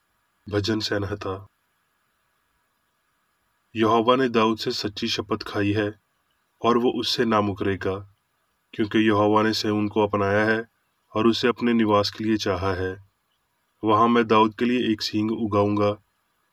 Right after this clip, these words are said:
मैंने अपने अभिषेकित के लिए एक दीपक तैयार कर रखा है।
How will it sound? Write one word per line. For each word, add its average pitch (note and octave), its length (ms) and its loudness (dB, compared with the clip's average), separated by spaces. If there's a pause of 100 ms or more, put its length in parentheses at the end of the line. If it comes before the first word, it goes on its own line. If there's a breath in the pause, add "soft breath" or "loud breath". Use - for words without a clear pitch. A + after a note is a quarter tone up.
(180)
मैंने A2+ 200 2
अपने A2 280 0
अभिषेकित G#2 680 -4
के - 180 -6
लिए G#2 480 -2
एक G2 120 -14 (120)
दीपक G#2+ 360 -8
तैयार G2 400 -2
कर F#2+ 160 -8
रखा F#2+ 460 -6
है। G2 220 -8